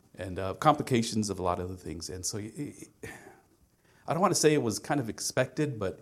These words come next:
even when it's expected, it's, it's terrible. And, uh, we do wanna lift up the family, all of you that are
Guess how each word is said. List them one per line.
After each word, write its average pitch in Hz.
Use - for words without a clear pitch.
even 196
when 110
it's -
expected, -
it's, -
it's -
terrible. 80
And, 101
uh, 90
we 117
do 120
wanna 110
lift 101
up -
the 92
family, 85
all 113
of 95
you 90
that 82
are 98